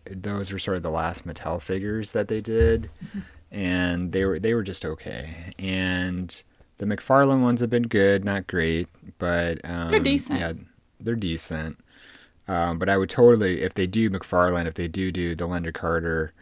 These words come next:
Speaker 1: I would totally buy that, and I would buy whatever ones they did. And you were talking earlier, Tamlin, about her different costumes. She had some great ones, including,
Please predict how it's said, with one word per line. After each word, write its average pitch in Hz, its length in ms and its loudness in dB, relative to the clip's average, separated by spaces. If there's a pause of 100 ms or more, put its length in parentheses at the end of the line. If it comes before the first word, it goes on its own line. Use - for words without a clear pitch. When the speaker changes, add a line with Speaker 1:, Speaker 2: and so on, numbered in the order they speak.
(460)
Speaker 1:
I 90 120 2
would 85 140 -2
totally 95 540 4
buy 85 280 0
that, 85 440 2
and 87 160 -4
I 87 80 0
would 82 160 -2
buy 92 200 4
whatever 92 360 2
ones 87 220 -2
they 85 140 -2
did. 82 460 -2
And 87 100 -4
you 90 60 -2
were 90 60 0
talking 95 300 0
earlier, 87 300 -2
Tamlin, 87 340 -4
about 85 220 0
her 95 80 -6
different 92 320 -4
costumes. 87 520 -2
She 95 200 -2
had 92 240 2
some 92 160 -4
great 90 260 0
ones, 87 240 -4
including, 87 560 -2